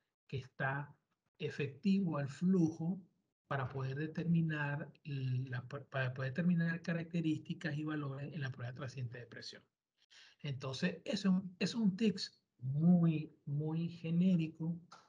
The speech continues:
parece mentira, pero es la pregunta de la, es la pregunta del millón. Eh, ¿por qué le digo esto?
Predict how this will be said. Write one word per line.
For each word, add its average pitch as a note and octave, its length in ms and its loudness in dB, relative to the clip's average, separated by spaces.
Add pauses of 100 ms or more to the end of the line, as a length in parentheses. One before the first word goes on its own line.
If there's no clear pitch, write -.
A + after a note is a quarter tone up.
parece C3 600 -4
mentira, D3+ 680 0 (360)
pero C3+ 200 -2
es C#3+ 240 -2
la E3+ 160 2
pregunta E3+ 720 4
de D3 200 -2
la, C3 380 -2
es C#3 100 -6
la E3+ 140 0
pregunta D3 380 0
del E3 180 6
millón. C3 460 0 (560)
Eh, C3 400 -4
¿por C3 160 -8
qué E3+ 80 -4
le F#3+ 80 2
digo F#3+ 260 6
esto? E3 380 0